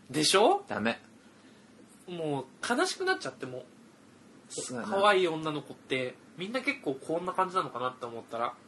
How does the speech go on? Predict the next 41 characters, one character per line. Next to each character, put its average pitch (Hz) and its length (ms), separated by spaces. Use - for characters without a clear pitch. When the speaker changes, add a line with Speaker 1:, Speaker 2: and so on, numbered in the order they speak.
Speaker 2:
も 180 200
う 151 40
戻 143 280
れ 269 80
な 202 160
い 104 40
よ 98 60
ね、 113 140
そ - 200
う 233 40
い 233 40
う - 120
子 120 120
た - 0
ち 113 40
は 101 60
ね。 - 0
Speaker 1:
い - 0
や、 95 40
そ - 0
う、 - 0
そ 254 180
う - 20
な 196 80
ん - 20
で 120 100
す 127 40
よ。 - 60
だ 208 120
か 196 120
ら、 202 400
も 156 200
う、 - 60
ち - 120
ょ 311 340
う - 40
ど 311 100
地 269 180
方 269 220
か 147 160
ら 170 300